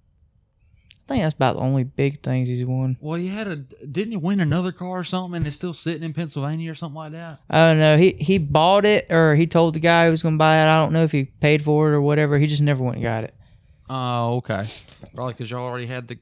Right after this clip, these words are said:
Speaker 2: the car here. And, I mean, just talking about the car for a second, it's a what, twenty fourteen Blue Gray?
Speaker 1: Yep.
Speaker 2: And those cars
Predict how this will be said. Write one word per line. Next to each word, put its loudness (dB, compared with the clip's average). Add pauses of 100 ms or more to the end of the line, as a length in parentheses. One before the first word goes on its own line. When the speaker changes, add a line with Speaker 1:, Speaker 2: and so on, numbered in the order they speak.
Speaker 2:
the -12
car -10
here. -10
And, -8
I -8
mean, -10 (320)
just -10
talking -4
about -4 (100)
the -6
car -6
for -8
a -10
second, -10
it's -12
a -8
what, -8
twenty -8
fourteen -6
Blue -8
Gray? -10 (100)
Speaker 1:
Yep. -2 (560)
Speaker 2:
And -4 (280)
those -2
cars -12